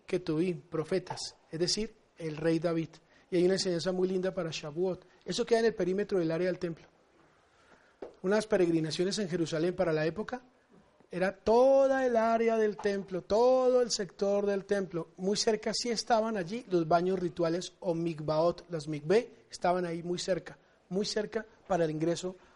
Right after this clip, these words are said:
al templo. Entonces, decir que estaban en el templo, en el, durante, en el sitio del templo mismo como tal, pues puede ser precipitado, pero sí en el área, por la cantidad de judíos que estaban llegando a ofrecer los sacrificios y demás. De hecho, pe-, de hecho,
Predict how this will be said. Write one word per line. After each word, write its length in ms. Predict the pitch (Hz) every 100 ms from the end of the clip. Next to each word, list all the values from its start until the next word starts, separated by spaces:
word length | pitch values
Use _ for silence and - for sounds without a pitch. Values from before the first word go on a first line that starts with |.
| -
al 160 | 160 156
templo. 300 | 180 170 139 - - _ _
Entonces, 400 | - 220 226 254 - _ _ _ -
decir 320 | 185 180 247
que 100 | 277
estaban 300 | - 254 254
en 140 | 240 240
el 140 | 226
templo, 340 | 226 214 190
en 100 | 202
el, 120 | 226 190
durante, 760 | 190 214 220 208 196 180 -
en 80 | 160
el 100 | 151
sitio 340 | 247 247 196
del 180 | 175 160
templo 280 | 202 208 214
mismo 280 | 208 214 220
como 200 | 226 226
tal, 240 | 220 233 - - - _ _ -
pues 160 | 180
puede 180 | - 202
ser 180 | 208 196
precipitado, 640 | 202 185 165 156 202 156 - _
pero 220 | 170 160
sí 240 | 151 202 202
en 80 |
el 160 | 208 208
área, 340 | 196 160 135 - _ _ -
por 140 | 170
la 100 | 160
cantidad 480 | 160 156 156 165 160
de 80 | 180
judíos 520 | 180 175 202 226 - - _
que 80 | -
estaban 400 | - 170 165 175
llegando 520 | 170 156 156 160 175 -
a 80 | 165
ofrecer 320 | 160 147 151
los 120 | 160
sacrificios 600 | 165 147 139 156 156 156
y 40 |
demás. 300 | 165 190 208
De 100 | 165
hecho, 200 | 160 -
pe-, 280 | - - 202
de 140 | - 175
hecho, 320 | 165 202 208